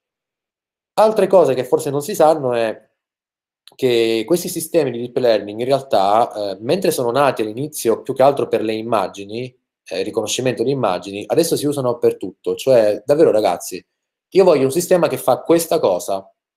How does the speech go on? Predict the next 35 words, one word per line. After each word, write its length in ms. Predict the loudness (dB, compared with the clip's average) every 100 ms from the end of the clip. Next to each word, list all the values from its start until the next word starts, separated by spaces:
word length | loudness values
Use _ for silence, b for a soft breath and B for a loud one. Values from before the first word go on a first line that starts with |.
| _ _
però 560 | 4 8 8 4 -2
a 80 | -4
livello 280 | 0 2 0
di 360 | -2 -4 -6 _
programmazione 880 | -4 -2 -4 -8 -8 -8 -6 -10 -12
non 140 | -14 -10
saprei 280 | -6 -4
proprio 240 | 0 0 0
come 500 | 0 0 0 -6 _ _
implementarlo. 840 | _ -8 -8 -6 -4 -4 -6 -12 -14 _ _ _ _ _ _
Beh, 600 | 4 6 8 6 6 6
lo 80 | 4
faccio 220 | -2 -2
fare 140 | 2 0
un 80 | 0
sistema 320 | -6 -4 -4
di 80 | -4
deep 180 | -8 -6
learning 540 | -6 -8 -10 -12 -12 _ _ _ _
che 180 | 0
appunto 360 | 0 0 -2 -2
minimizza 800 | -8 -6 -4 -2 0 0 -2 _ _ _ _
la 120 | -4
differenza 400 | -4 2 2 2
tra 160 | 0 0
quello 180 | 4 4
che 100 | 2
voglio 420 | 2 2 4 -2
e 40 |
quello 180 | -2 -2
che 100 | 0
il 40 | -6
sistema, 560 | -8 -4 -2 -2 -6 -10 _ _
eh, 320 | -8 -8 -10
produce. 680 | -6 -2 -2 -2 -2 -4 -4